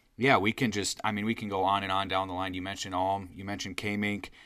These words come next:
You got a senior point guard, Caleb Waldeck, back for Northwestern. You got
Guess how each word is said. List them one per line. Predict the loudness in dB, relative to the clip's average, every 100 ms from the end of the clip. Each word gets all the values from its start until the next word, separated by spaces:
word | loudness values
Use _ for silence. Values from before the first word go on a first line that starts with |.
| -20 -20 -20 _
You | 4
got | 4 4
a |
senior | 4 4 6 12
point | 12 12 6
guard, | 4 2
Caleb | 0 -2 0
Waldeck, | 2 4 4 0 -2 2
back | 4 4
for | 2 -4
Northwestern. | -2 -2 0 0 0 -2 -6 -6
You | -6 -2
got | 2 2